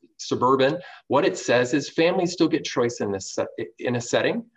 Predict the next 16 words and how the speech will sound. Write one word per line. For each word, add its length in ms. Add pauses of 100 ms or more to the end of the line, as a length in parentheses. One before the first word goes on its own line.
(300)
based 240
on 80
the 120
hours 320
they 160
need 200
to 100
support 460
their 120
work, 320 (580)
as 220
long 240
as 100
the 100
setting's 380
quality. 540